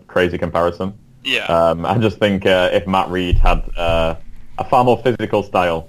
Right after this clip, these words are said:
Speaker 1: uh,
Speaker 2: Yeah,
Speaker 1: I
Speaker 2: I'm, I'm more physical,
Speaker 1: <laughs>
Speaker 2: but, uh, yeah.
Speaker 1: But yeah, um, he, he was really impressive for me. Um,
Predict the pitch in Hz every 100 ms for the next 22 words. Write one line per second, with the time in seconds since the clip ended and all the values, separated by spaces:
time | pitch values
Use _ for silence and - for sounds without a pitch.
0 | 113 - 87 85 90 113 254 233 214 214
1 | 190 202 208 - 135 143 135 156 - 135
2 | - - 127 117 - - - - - -
3 | - - - - - - - - - -
4 | - - 117 135 107 95 92 85 - -
5 | - 113 147 139 165 120 117 104 85 120
6 | 120 - 92 87 90 95 92 90 87 87